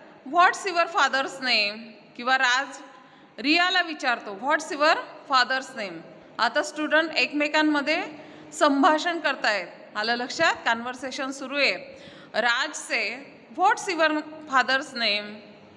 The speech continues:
रियाला तो विचारतो, "तुझ्या वडिला-, वडिलांचं नाव काय आहे?" मग रिया सांगते, "My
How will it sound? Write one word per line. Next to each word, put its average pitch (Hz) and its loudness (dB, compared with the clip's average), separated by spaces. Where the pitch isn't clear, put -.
रियाला 220 2
तो 220 -6
विचारतो, 190 -8
"तुझ्या 247 0
वडिला-, 214 -2
वडिलांचं 233 -2
नाव 226 0
काय 311 0
आहे?" 214 -6
मग 269 2
रिया 294 2
सांगते, 285 -6
"My 240 2